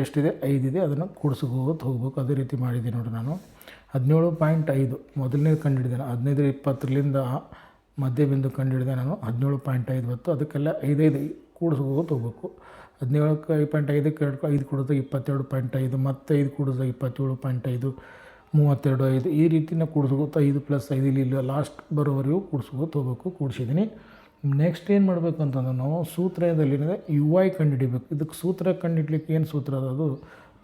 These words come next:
ನೆನ್ಪಿಟ್ಕೊಳ್ಬೇಕು ನಾವು. ಏನು ಸೂತ್ರ ಅದು ಅಂದ್ರೆ ಡಿಲೀಟ್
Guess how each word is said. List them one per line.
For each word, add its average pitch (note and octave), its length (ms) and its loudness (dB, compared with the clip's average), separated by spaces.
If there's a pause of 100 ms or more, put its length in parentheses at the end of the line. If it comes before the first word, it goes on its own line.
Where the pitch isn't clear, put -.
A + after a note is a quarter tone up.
ನೆನ್ಪಿಟ್ಕೊಳ್ಬೇಕು C3+ 760 -2
ನಾವು. B2 160 -4 (500)
ಏನು D3+ 180 0
ಸೂತ್ರ C#3+ 240 -2 (100)
ಅದು C3+ 160 0
ಅಂದ್ರೆ C#3+ 220 0 (1900)
ಡಿಲೀಟ್ C#3+ 240 0